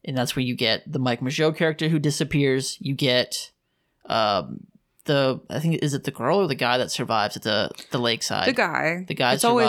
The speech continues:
Speaker 2: the
Speaker 1: survives.
Speaker 2: guy.
Speaker 1: And then even when you have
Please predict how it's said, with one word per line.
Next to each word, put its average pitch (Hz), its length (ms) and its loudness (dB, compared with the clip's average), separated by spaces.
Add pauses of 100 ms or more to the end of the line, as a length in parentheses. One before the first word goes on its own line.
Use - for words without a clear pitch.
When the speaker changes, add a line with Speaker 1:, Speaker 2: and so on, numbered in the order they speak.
(100)
Speaker 2:
the 170 80 0
Speaker 1:
survives. 160 60 -4
Speaker 2:
guy. 165 540 0 (380)
Speaker 1:
And 151 120 2
then 156 280 4
even 180 320 2
when 160 100 -2
you 156 140 -2
have 143 440 0